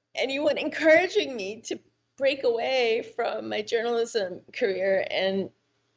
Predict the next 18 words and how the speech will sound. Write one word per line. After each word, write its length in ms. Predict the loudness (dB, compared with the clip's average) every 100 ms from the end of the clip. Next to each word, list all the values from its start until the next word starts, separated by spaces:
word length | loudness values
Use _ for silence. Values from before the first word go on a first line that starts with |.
| _
do 180 | -8 -8
something 680 | -6 -6 -6 -6 -4 -4 -4
as 300 | -2 -2 -4 _ 0
out 320 | 2 2 2
there. 160 | 4
I 60 | 4
mean, 160 | 2 0
I 100 | 0
come 220 | 0 -2
from 160 | -2
a 60 | -4
very 240 | 2 2
mercantile 640 | 2 0 -2 -4 0 2 2
clan, 640 | 0 -8 -4 -4 -4 -6 -6
so 200 | 2 4
this 260 | 4 0
idea 600 | 0 -2 -4 0 2 2
of 120 | 0